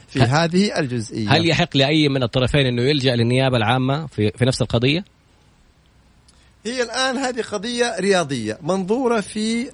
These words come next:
Speaker 1: آه، ضمن الاختصاص الرياضي، فننتظر قرارات الانضباط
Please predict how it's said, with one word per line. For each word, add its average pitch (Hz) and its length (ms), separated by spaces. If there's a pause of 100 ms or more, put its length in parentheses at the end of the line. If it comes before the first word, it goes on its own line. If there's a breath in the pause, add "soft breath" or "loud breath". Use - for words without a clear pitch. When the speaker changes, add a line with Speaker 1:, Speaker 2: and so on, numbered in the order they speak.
Speaker 1:
آه، 147 680 (100)
ضمن 220 280
الاختصاص 180 880 (100)
الرياضي، 120 520 (200 loud breath)
فننتظر 220 600
قرارات 180 560
الانضباط 151 680